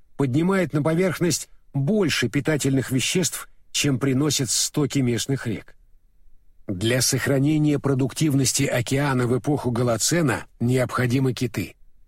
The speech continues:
В двадцатом веке – человек убил почти три миллиона китов. Киты не могут долго сопротивляться такой охоте на них. В хороших условиях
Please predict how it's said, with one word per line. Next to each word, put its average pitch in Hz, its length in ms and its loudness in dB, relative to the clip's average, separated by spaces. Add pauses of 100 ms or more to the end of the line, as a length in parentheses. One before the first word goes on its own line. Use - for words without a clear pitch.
В 104 160 -4
двадцатом 127 600 0
веке – 143 420 -2 (640)
человек 139 560 0
убил 143 280 2
почти - 460 0
три 131 360 0
миллиона 147 580 2
китов. - 520 -8 (760)
Киты 202 320 0
не 220 120 2
могут 190 380 2
долго 143 340 2
сопротивляться 139 760 0
такой 139 320 0
охоте 117 400 -2
на 92 140 -2
них. - 220 -6 (600)
В - 60 -10
хороших 147 560 0
условиях 147 640 0